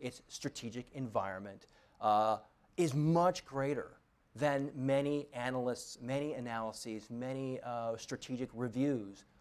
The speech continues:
would have you think. If you step back and look at it, um, uh, uh, the security challenges start to look more, th-, there starts to get, there starts to be some space created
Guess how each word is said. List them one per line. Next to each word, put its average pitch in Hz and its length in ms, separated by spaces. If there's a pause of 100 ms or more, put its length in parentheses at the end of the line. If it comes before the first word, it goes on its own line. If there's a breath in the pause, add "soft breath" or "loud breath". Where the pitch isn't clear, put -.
(120)
would 117 160
have 110 320
you 110 100
think. - 320
If 147 220
you 165 80
step 147 440
back 143 440 (480 soft breath)
and 135 200
look 180 220
at 90 160
it, 85 160 (420 soft breath)
um, 120 540 (100)
uh, 113 500 (120)
uh, 107 500 (120)
the 131 80
security 139 560
challenges 120 600 (300)
start 147 540
to 151 100
look 123 300
more, 120 200
th-, 139 220
there 147 80
starts 220 300
to 226 60
get, 190 220 (140)
there 147 80
starts 220 260
to 202 80
be 170 220 (520 soft breath)
some 147 200
space - 720 (100)
created 127 640